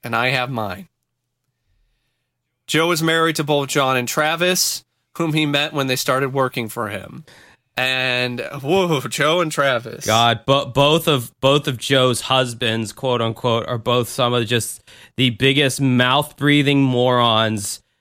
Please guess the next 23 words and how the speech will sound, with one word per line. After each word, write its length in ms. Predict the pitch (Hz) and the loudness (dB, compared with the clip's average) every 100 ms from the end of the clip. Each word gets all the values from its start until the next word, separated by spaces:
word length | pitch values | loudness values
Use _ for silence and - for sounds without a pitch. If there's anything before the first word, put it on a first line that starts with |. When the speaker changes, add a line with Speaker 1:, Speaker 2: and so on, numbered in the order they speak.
| _ - | _ -8
Speaker 2:
that 300 | 127 127 131 | 0 0 2
you 160 | 135 135 | 2 2
will 160 | 131 | 2
ever 340 | 123 127 123 117 | 2 2 2 2
meet. 640 | 117 117 110 - - 113 | 2 2 0 -4 -14 -6
Good 340 | 120 123 127 | 2 4 2
Lord. 680 | 120 110 113 107 95 98 - | 0 0 2 2 2 -2 -6
Travis 580 | - - 123 123 131 120 | -8 -2 0 2 0 0
especially. 440 | 139 120 156 127 | -4 0 2 2
Speaker 1:
Privately 340 | 165 175 160 151 | 2 0 2 2
owned 500 | 139 147 151 151 139 | 2 0 -2 -4 -2
by 220 | 135 120 | -2 -2
Joe 280 | 131 131 135 | -2 0 -2
Exotic 520 | 127 131 120 120 117 | -2 0 0 -2 -4
tattoo, 560 | 123 110 - 117 107 107 | -2 -2 -4 -8 -8 -4
right? 320 | 113 120 - | -4 -4 -4
Right 240 | 123 127 - | -6 -6 -2
there 320 | 127 123 117 | 0 0 -2
on 100 | 113 | -4
the, 220 | 110 113 - | -8 -10 -10
on 140 | 117 | -8
the 80 | 113 | -8
mid, 460 | 113 120 117 120 | -6 -4 -4 -6